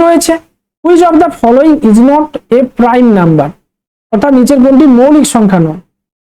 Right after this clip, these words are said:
দেখো, দুই মৌলিক সংখ্যা, তিন মৌলিক সংখ্যা, পাঁচও মৌলিক সংখ্যা, নয় মৌলিক নয়।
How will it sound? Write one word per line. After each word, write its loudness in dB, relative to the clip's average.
দেখো, -2
দুই 2
মৌলিক 0
সংখ্যা, 0
তিন 2
মৌলিক 2
সংখ্যা, -2
পাঁচও -2
মৌলিক 0
সংখ্যা, -2
নয় 0
মৌলিক 2
নয়। -6